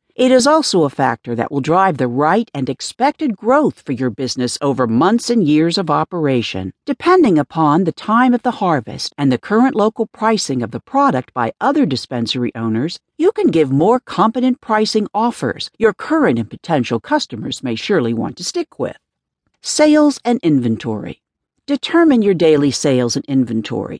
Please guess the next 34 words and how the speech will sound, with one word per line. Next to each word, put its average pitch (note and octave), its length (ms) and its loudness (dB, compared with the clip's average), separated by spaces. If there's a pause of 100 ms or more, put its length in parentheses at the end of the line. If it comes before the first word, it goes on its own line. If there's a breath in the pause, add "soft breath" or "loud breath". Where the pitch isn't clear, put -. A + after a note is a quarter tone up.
to F3 140 -2
ensure C#4+ 380 0
that - 120 0
your E3 160 0
dispensary D3 800 -2
is D#3 160 -4 (120)
on E3 240 2
the A#3+ 100 2
right D3 340 -2
track. - 380 -4 (720 loud breath)
Meet A3 340 2
your D4 220 2
business E3+ 540 -2
operations C#3 760 -4 (120)
by D#3+ 160 2
determining D#3 680 2
whether F#3 300 2
your A3 260 4
business D#3 800 0
is D3+ 280 0
in A#3 220 2
its - 240 0
top - 380 0
condition C#4+ 640 0
through B2 240 -2
its - 160 -4
sales B2 480 2
and D#3+ 100 4
inventory. C3 680 0 (180)
Basically, F3 640 0 (180)
hire C#4 380 2
a C#3+ 60 2
competent F3 600 0
employee A3 680 -2